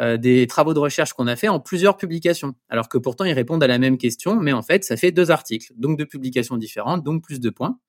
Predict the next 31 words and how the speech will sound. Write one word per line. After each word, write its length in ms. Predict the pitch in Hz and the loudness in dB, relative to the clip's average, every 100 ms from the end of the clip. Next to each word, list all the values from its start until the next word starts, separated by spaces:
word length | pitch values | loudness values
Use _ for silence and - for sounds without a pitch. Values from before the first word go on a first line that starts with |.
| _ _ _ _ | _ _ _ _
Ça 100 | - | -8
s'appelle 280 | 117 117 135 | -4 0 2
la 100 | 120 | 2
salami 420 | - 139 139 143 | 2 2 2 -2
publication 560 | 131 120 117 123 - 135 | -4 -4 -2 -2 0 -2
ou 120 | 117 | -2
le 60 | 98 | -6
slicing, 540 | - 113 - 117 202 | -6 -6 -6 -10 -10
c'est 140 | - | -10
la 80 | 104 | -10
même 160 | 104 95 | -10 -10
chose. 320 | 135 190 131 - _ | -6 -6 -8 -14 _
Et 140 | 165 175 | 0 0
puis, 640 | - 196 240 277 233 - _ | -2 0 2 2 -2 -8 _
euh, 300 | 139 131 131 127 | 2 2 2 4
il 40 | |
y 60 | 131 | 2
a 60 | |
aussi 240 | 139 - 208 | 2 -2 -2
parfois 280 | 127 - | 0 2
du 120 | 175 127 | -2 -2
coup 100 | 185 | 0
des 160 | 123 | 0
conflits 420 | 120 107 - 87 - _ - | 2 0 0 -6 -8 _ -14
entre 240 | 117 - | -8 -4
les 180 | 113 110 | -2 -2
auteurs, 380 | 110 113 101 - | -2 -4 -4 -10
avec 340 | 117 110 131 127 | -6 -2 -2 -2
des 120 | 117 | -2
places 240 | 147 151 | 2 0
d'authorship 680 | 120 143 127 - - 220 - | 0 0 0 0 -4 -4 -4